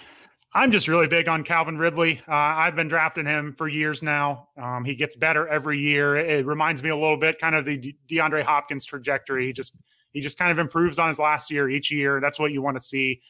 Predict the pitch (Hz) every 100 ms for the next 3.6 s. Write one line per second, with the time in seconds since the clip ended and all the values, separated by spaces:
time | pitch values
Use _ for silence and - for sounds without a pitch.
0 | _ 151 151 180 190 196 190 180 - -
1 | 151 170 151 151 147 143 - 156 147 139
2 | 120 143 135 - _ - 175 202 202 156
3 | - 160 160 151 143